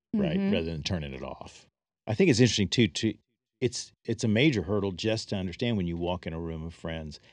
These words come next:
Speaker 1: everybody in here is wearing some masks
Speaker 2: Mm-hmm.
Speaker 1: to one degree or another. Some are, have fewer, some are, have smaller masks, some don't use their mask as much as others, but everybody in this room has got masks that
Speaker 2: Mm-hmm.
Speaker 1: they're using, have,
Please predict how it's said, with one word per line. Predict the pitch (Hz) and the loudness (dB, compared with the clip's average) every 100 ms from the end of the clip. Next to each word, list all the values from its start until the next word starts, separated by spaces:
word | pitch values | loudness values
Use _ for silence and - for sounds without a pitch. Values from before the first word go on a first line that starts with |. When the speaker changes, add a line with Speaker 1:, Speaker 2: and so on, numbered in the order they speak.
| _ - | _ 0
Speaker 1:
everybody | 123 101 90 90 85 | 2 4 2 0 -2
in | 82 78 | -6 -8
here | 80 | -10
is | 80 | -10
wearing | 78 73 73 | -12 -12 -12
some | - 62 | -14 -14
masks | 60 - - - - - - | -14 -16 -18 -18 -20 -14 -4
Speaker 2:
Mm-hmm. | 196 170 180 180 | -4 -2 -6 -4
Speaker 1:
to | 98 | -4
one | 90 98 | -2 0
degree | 95 78 | 0 0
or | 73 | -4
another. | 69 67 - | -8 -10 -8
Some | - 104 | -2 0
are, | 95 | 2
have | 95 90 | 0 -2
fewer, | - 92 90 87 | 0 2 2 0
some | 78 95 87 | -2 -2 -2
are, | |
have | 80 80 | -4 -6
smaller | - 87 87 | -2 2 2
masks, | 85 82 80 - - - - | 0 -2 -4 -8 -16 -20 -4
some | 104 | 0
don't | 90 80 | 0 0
use | 87 90 | 0 0
their | 101 | 0
mask | 92 90 85 - | 0 0 -4 -6
as | 80 | -4
much | 87 - | -4 -4
as | 78 | -2
others, | 82 82 82 - - - _ | -2 0 -4 -6 -16 -20 _
but | - - _ - | -4 -4 _ 2
everybody | 95 85 85 | 2 0 -2
in | 82 | -4
this | 80 - | -6 -8
room | 80 64 50 95 - _ _ _ _ _ _ | -10 -10 -12 -16 -20 _ _ _ _ _ _
has | 78 - | -12 -8
got | 69 73 | -6 -6
masks | 82 87 87 - - - | -6 -6 -8 -10 -14 -10
that | 196 | -6
Speaker 2:
Mm-hmm. | 185 92 90 | -4 -4 -4
Speaker 1:
they're | 82 | -6
using, | 73 85 80 71 | -6 -8 -8 -10
have, | - | -12